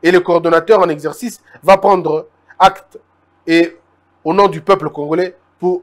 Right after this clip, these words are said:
constitu-, pour, euh, constater. Mais monsieur Devos devrait comprendre que monsieur, euh, Ka-, Fayoulou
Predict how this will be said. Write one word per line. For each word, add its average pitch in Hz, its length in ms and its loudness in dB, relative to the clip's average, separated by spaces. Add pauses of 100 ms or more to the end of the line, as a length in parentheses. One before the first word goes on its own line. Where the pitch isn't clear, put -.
constitu-, 151 540 -12
pour, 170 300 -2
euh, 143 120 0
constater. 151 560 -10 (540)
Mais 170 80 -12
monsieur 208 300 -6 (320)
Devos 160 260 -8
devrait 165 240 -10
comprendre 175 400 -10
que 185 240 -14 (1300)
monsieur, 175 540 -8 (540)
euh, 156 100 -4
Ka-, 160 220 -4
Fayoulou 220 540 -6